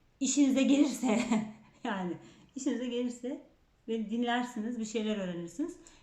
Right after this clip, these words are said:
"Yok, benim senden alacak hiçbir şeyim yok." diyorsan da siz bilirsiniz. Kimseye biz burada zorla bir şey öğretemeyiz. E, hepinizi selamlarımı gönderiyorum. Yine ben bu dişilik, e, enerjilerini bilmem neyini anlatırım size.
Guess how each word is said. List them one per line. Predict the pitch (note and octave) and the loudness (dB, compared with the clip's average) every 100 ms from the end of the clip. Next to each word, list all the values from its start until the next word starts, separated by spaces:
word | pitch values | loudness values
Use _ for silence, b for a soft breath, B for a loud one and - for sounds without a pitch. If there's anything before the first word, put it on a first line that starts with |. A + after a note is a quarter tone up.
| B | B
"Yok, | D#4+ D#4+ | -8 -4
benim | D#4 D#4+ | 0 0
senden | - D4+ D#4 | 0 0 2
alacak | D4 D4 | 0 -4
hiçbir | - - | -10 -6
şeyim | D4+ C#4 | 0 2
yok." | C#4 C#4 - | 2 0 -2
diyorsan | C#4+ C#4+ A3 B3+ | -2 -2 -4 -4
da | |
siz | - - E4+ C#4 | -6 -8 -2 0
bilirsiniz. | A3+ - A3+ C4+ - _ _ _ _ _ _ _ _ _ _ | 0 -2 -8 -10 -14 _ _ _ _ _ _ _ _ _ _
Kimseye | - C4+ - A3 G#3+ | -2 -2 -2 -4 -4
biz | G3+ G#3+ | -6 -6
burada | G3+ A#3 A#3+ | -4 -4 -4
zorla | G3+ A3 G3 | -2 -2 -4
bir | F#3 | -6
şey | - - | -10 -10
öğretemeyiz. | F3+ F#3 F#3 A#3 G3 F#3+ - - _ _ _ _ _ _ _ _ _ _ - | -6 -6 -6 -6 -6 -8 -12 -18 _ _ _ _ _ _ _ _ _ _ -14
E, | F#3 F#3 | -10 -6
hepinizi | B3 G3+ F#3 F3+ C4+ C4+ - _ _ _ _ | -6 -6 -8 -8 -8 -10 -16 _ _ _ _
selamlarımı | G#3+ G3+ F#3 F#3 A3+ | -10 -8 -6 -6 -6
gönderiyorum. | C4 C#4+ C#4+ C#4 C4+ B B B | -4 -2 0 -2 -6 B B B
Yine | D#4 D#4+ C4+ | 2 4 4
ben | C4+ C4 | 4 4
bu | C4 | 0
dişilik, | B3 B3+ C4+ - | -2 -2 -6 -6
e, | - G3+ G3+ G3 G3 | -8 -6 -4 -6 -8
enerjilerini | G3+ - G3+ G3 F#3+ F#3+ F#3+ G3+ F#3+ | -10 -10 -6 -6 -4 -6 -6 -6 -4
bilmem | F#3 F3+ F3+ | -2 -2 -2
neyini | E3+ E3+ - | -4 -6 -6
anlatırım | F3+ E3+ E3+ D#3+ D3+ | -8 -8 -10 -12 -12
size. | D#3+ D#3+ G#3 | -10 -8 -8